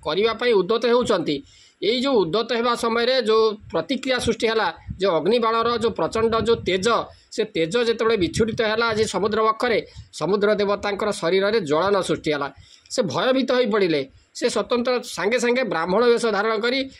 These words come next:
ଆସି ପ୍ରଭୁ ରାମଚନ୍ଦ୍ରଙ୍କ ନିକଟରେ ବିନତି କଲେ, ଗଡ଼ ଘାଲି ଶୋଇଗଲେ ତାଙ୍କର ଚରଣ ତଳେ,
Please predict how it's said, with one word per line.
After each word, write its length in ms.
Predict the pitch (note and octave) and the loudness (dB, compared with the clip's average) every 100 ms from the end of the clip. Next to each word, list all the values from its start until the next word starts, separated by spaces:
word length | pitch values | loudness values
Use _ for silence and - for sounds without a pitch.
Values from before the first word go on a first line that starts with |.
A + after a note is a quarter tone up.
| - G3+ | -12 -6
ଆସି 200 | G#3+ A3 | -2 0
ପ୍ରଭୁ 260 | G3 G3+ A3 A3 F3 | 2 4 4 4 2
ରାମଚନ୍ଦ୍ରଙ୍କ 600 | F3 G#3 G#3+ G#3 G#3 G#3 | 0 0 0 0 2 2
ନିକଟରେ 440 | G3+ G#3 G#3+ A#3 | 2 0 0 0
ବିନତି 400 | F#3+ F#3 G#3+ G#3+ | 0 2 2 0
କଲେ, 220 | E3 D3+ D3+ - | -2 -2 -2 -4
ଗଡ଼ 360 | D3 D3+ F#3+ B3+ | -2 0 2 2
ଘାଲି 200 | B3 A#3+ | 2 2
ଶୋଇଗଲେ 380 | A#3+ G3 F3 | 2 2 0
ତାଙ୍କର 300 | F3 F3+ E3+ D#3+ | 0 -2 -2 -2
ଚରଣ 300 | D#3+ D#3 D3+ | 0 0 0
ତଳେ, 200 | C#3+ | -2